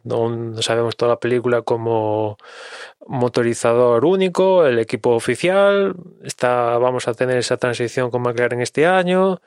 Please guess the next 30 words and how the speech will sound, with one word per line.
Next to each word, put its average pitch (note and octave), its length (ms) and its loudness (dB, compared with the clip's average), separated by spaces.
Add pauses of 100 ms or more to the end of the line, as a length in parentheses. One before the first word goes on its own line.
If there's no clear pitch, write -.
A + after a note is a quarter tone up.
(720)
Mm, A#2+ 600 -8
Renault D3+ 640 0
en C#3+ 60 0
los C3+ 140 0
últimos C#3 340 -2
tiempos D3+ 440 -2 (680)
tenía C3+ 580 0
varios G#2+ 1000 -8 (420)
equipos, A#2+ 600 -4
y A2 40 -10
quieres B2 220 -4
o C3 40 -6
no B2+ 140 -2
quieras, C#3 320 -2
eso C#3+ 180 -2
también C#3 640 -2
influye A2 540 -2
a G#2+ 60 2
la A2 120 2
hora, G#2+ 760 2 (160)
mm, G#2+ 520 -14 (240)
de, G#2+ 840 -4 (540)
por A2+ 120 2
así A#2 160 -2
decirlo, A#2 320 0
desde A#2 340 0
las A#2+ 180 0
oficinas C3 340 -2
de C3 80 0
Renault, C#3+ 520 0